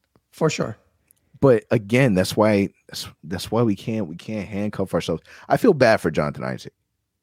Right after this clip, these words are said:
Speaker 2: I do, I do honestly feel bad. And I think that part of the reason why a lot of the N B A fan base turned on him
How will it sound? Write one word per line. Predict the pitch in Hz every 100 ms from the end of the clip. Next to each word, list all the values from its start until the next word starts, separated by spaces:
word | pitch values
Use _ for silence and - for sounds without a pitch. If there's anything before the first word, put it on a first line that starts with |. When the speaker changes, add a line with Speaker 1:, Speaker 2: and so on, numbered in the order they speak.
| -
Speaker 2:
I | 131
do, | 139 156 196 -
I | 117
do | 123 156 202
honestly | 117 123 113 104
feel | 92 95
bad. | 76 71 69
And | 92
I | 113
think | - 160
that | 147 120 - - - _ _
part | - 160
of | 170
the | 135
reason | 127 113 107 87
why | 87 95 101 95
a | 95
lot | 87 90
of | 95
the | 92
N | 73 95
B | 90
A | 76
fan | - 82
base | 85 90 -
turned | - - 90 131
on | 95
him | 107 120